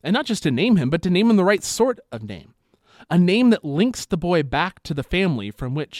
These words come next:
he has come. A name that echoes the names of the prominent men who came before him, his ancestors.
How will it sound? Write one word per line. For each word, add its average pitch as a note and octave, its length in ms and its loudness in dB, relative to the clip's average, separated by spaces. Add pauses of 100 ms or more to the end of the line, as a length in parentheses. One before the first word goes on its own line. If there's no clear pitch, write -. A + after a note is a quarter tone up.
(120)
he B2+ 100 -8
has A2+ 140 -10
come. F#2+ 380 -12 (580)
A D3+ 80 -2
name G3 420 0
that D3+ 320 -2
echoes C3 600 -4
the D3+ 100 -2
names G3 480 0
of E3+ 100 -2
the E3 80 -4
prominent F#3 520 -2
men C#3+ 360 -2
who C#3 120 -4
came D3 240 -6
before D3 360 -6
him, G#2 220 -10 (340)
his D3 180 -6
ancestors. - 800 -6